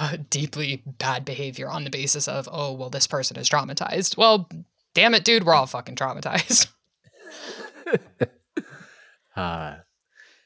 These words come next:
Speaker 2: so this kind of moves us into our major turn of the movie. I think it would be, uh,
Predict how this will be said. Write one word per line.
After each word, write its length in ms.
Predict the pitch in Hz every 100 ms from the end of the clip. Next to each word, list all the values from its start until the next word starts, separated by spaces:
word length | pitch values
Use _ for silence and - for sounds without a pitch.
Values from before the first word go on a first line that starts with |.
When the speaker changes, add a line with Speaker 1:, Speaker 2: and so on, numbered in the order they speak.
| _ _ _
Speaker 2:
so 180 | - 143
this 240 | 151 196
kind 220 | - 175 165
of 60 | 127
moves 240 | 135 131
us 140 | 131 -
into 500 | 127 120 - 127 127
our 500 | 117 113 110 110 117
major 500 | 123 127 139 113 101
turn 260 | - 101
of 80 | 98
the 80 | 95
movie. 460 | 98 98 107 113 113
I 100 | 110
think 240 | 110 104
it 20 |
would 140 | 110 92
be, 380 | 110 107 120 -
uh, 300 | 98 87